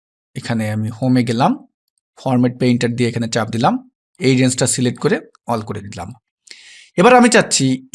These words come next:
এই জায়গাটায় যেই ভ্যালুটা টাইপ করব, সেই ভ্যালুটা কতগুলো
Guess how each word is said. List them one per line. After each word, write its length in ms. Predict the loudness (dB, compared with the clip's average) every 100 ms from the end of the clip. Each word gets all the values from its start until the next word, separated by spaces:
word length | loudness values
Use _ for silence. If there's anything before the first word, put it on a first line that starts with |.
| 4
এই 100 | 6 6
জায়গাটায় 420 | 4 4 4 2 0 -6 -12 -14 -2
যেই 160 | 2 4 4
ভ্যালুটা 320 | 2 2 0 2
টাইপ 200 | 2 2 0
করব, 160 | -2 0 -2 -4 -10 -10
সেই 200 | 2 4 4
ভ্যালুটা 340 | 4 4 2 2 0 _ _ _ _ 0
কতগুলো 440 | 2 4 6 6